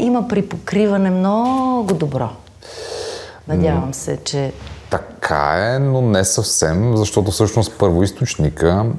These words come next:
Speaker 2: е литературата. Първоизточника е автентичната
Speaker 1: Съгласна.
Speaker 2: история на Весела Тотева, която през нейната душевност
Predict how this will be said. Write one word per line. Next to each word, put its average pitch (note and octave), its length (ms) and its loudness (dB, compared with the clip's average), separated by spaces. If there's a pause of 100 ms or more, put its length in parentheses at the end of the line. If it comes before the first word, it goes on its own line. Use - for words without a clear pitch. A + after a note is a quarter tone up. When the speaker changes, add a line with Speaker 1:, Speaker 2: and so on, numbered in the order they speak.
Speaker 2:
е F#2 100 4
литературата. F2 840 2 (720)
Първоизточника F#2 840 0
е G#2+ 60 6
автентичната D3+ 420 0
Speaker 1:
Съгласна. C3+ 240 2
Speaker 2:
история F2 500 2
на D#2+ 120 0
Весела D2+ 420 2
Тотева, E2 580 0 (720)
която G#2 680 2 (180)
през - 360 0
нейната G2+ 260 2
душевност G2 1040 0